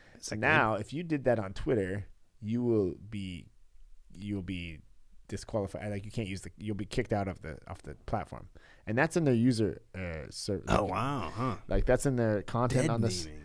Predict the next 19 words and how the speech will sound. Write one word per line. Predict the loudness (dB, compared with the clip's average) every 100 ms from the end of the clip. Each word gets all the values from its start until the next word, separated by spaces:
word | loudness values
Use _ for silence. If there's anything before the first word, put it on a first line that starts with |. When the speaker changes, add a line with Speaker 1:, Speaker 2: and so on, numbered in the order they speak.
| -6
Speaker 1:
Interesting. | -6 -6 0 6
Speaker 2:
Yeah, | 6
so | 8 6
it | 6 4
says, | 4 4 4
like, | 2 4
can | 2 6
you, | 6 8
uh, | 8 6 2 -2
t-, | 0
uh, | 0 -2 -2
Speaker 1:
Thank | 0 2
Speaker 2:
com-, | 2 0
Speaker 1:
you. | 0
Speaker 2:
Command | 0 4 6 6 4
F | 4 6 6 4 2 2 0 0 0 0 -2 -4 -4 -6 -6 -6 -6 -6 -4 -6 -6 -6 -6 -6 -8 -10 -10 -12 -12 -10 -6
and | 0 2
then | 0
type | 0 0 -2